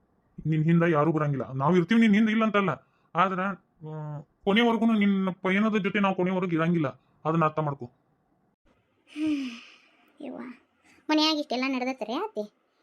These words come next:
Speaker 2: ಈಕಿ ಸೊಸಿ ಅನಿಸ್ಕೊಂಡಾಕಿದಾಳಲ್ಲ ರಾಧವ್ವ, ಈಕಿದೇನೈತಿ ಯವ್ವ? ಮತ್ತೇನ್ ಎಬ್ಸಿದ್ಲಿಕಿ?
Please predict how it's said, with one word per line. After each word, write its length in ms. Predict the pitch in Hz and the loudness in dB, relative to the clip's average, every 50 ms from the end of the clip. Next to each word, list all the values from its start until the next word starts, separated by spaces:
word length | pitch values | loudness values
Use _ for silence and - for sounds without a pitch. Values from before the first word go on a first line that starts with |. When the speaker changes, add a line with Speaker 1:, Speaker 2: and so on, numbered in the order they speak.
| _ _ _ - | _ _ _ -4
Speaker 2:
ಈಕಿ 560 | 320 320 311 - 311 320 320 - _ _ - | -4 -2 -2 -4 -6 -6 -6 -8 _ _ -8
ಸೊಸಿ 200 | 277 269 - 302 | -8 -6 -4 -2
ಅನಿಸ್ಕೊಂಡಾಕಿದಾಳಲ್ಲ 800 | 302 302 294 - 277 269 269 262 254 269 269 262 240 196 196 208 | -2 -2 -2 -4 -6 -8 -6 -4 -4 -4 -2 -4 -4 -6 -8 -6
ರಾಧವ್ವ, 340 | 226 226 226 233 262 247 202 175 - _ _ _ _ _ _ _ _ _ | -4 -4 -2 -2 -2 -4 -4 -8 -12 _ _ _ _ _ _ _ _ _
ಈಕಿದೇನೈತಿ 560 | 302 339 349 330 370 359 370 359 - 302 302 | -8 -6 -2 -2 0 0 0 -2 0 2 2
ಯವ್ವ? 140 | 320 359 381 392 381 370 320 262 214 208 - _ _ _ - | 2 2 2 0 2 2 2 0 -2 -4 -10 _ _ _ -6
ಮತ್ತೇನ್ 300 | 349 359 359 359 370 370 | -6 -2 0 0 2 2
ಎಬ್ಸಿದ್ಲಿಕಿ? 600 | 359 339 - 330 320 330 302 269 247 214 214 - | 2 0 -2 -2 -2 -2 -2 -2 -4 -6 -8 -14